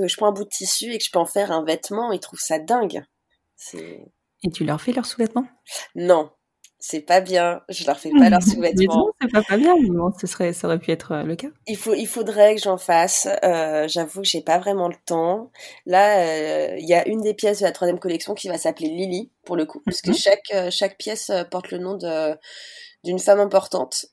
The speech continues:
Speaker 1: Et en fait, quand j'ai fait le prototype, ça devait être une brassière, et quand Lily a voulu l'essayer pour se marrer, je me suis rendu compte, en fait, qu'en brassière, c'était pas cool du tout, mais qu'en débardeur, c'était génial,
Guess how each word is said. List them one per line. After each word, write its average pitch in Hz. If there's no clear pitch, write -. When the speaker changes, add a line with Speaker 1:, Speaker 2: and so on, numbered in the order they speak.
Speaker 1:
Et 185
en 170
fait, 208
quand 196
j'ai 180
fait 202
le 208
prototype, 190
ça 175
devait 165
être 170
une 175
brassière, 185
et 175
quand 196
Lily 196
a 185
voulu 170
l'essayer 175
pour -
se -
marrer, 175
je 175
me 165
suis -
rendu 165
compte, 190
en 160
fait, 185
qu'en 160
brassière, 156
c'était 170
pas 180
cool 190
du 170
tout, 220
mais 165
qu'en 165
débardeur, 160
c'était 190
génial, 165